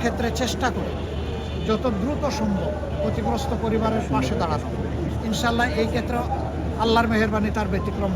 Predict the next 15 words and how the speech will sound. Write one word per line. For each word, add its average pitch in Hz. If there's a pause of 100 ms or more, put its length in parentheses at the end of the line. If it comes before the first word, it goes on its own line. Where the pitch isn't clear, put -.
হবে 170
না। 139 (760)
আমরা 226 (120)
খুব 240 (100)
দ্রুতই 254
তাদের 233 (100)
পাশে 214
দাঁড়াবো। 185 (960)
আপাতত 294 (160)
পরিবারগুলোকে, 214 (920)
যারা 214 (100)
নিহত 240 (100)
হয়েছেন, 214 (1120)
তাদের 220 (120)
মাথা 202